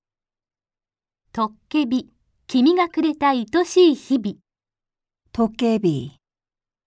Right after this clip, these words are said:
Speaker 1: サイコだけど大丈夫。
Speaker 2: 사이코지만 괜찮아.
Speaker 1: キム秘書は一体なぜ？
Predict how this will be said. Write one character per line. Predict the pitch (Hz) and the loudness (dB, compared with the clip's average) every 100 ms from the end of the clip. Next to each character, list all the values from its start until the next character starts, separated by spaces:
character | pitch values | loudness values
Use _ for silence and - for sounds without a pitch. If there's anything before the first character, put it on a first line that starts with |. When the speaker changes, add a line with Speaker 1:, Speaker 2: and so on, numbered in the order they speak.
| _ _ _ _ _ _ _ _ _ | _ _ _ _ _ _ _ _ _
Speaker 1:
サ | - 294 | 0 2
イ | 403 | 2
コ | 403 302 | 0 -2
だ | 247 | -2
け | 240 | -4
ど | 196 185 | -6 -4
大 | 185 233 | 0 0
丈 | 311 349 330 | 0 0 0
夫。 | 247 196 - _ _ _ _ _ _ _ _ _ | 0 -4 -8 _ _ _ _ _ _ _ _ _
Speaker 2:
사 | - 285 | 0 2
이 | 294 | 2
코 | 285 320 277 | 0 0 0
지 | 254 | 0
만 | 214 220 226 175 156 - | 0 2 0 0 -4 -4
괜 | 208 202 | 0 2
찮 | 208 262 226 | 2 0 0
아. | 170 156 160 147 _ _ _ _ _ _ _ _ _ _ _ _ _ _ _ - | -2 -4 -6 -10 _ _ _ _ _ _ _ _ _ _ _ _ _ _ _ -4
Speaker 1:
キ | 339 415 | -2 0
ム | 392 | 0
秘 | - | -4
書 | - - 254 | -8 -6 -2
は | 208 | -2
一 | 185 165 _ | -2 -8 _
体 | 247 262 262 | -2 0 0
な | 220 302 | 0 -2
ぜ？ | 226 320 | -4 -8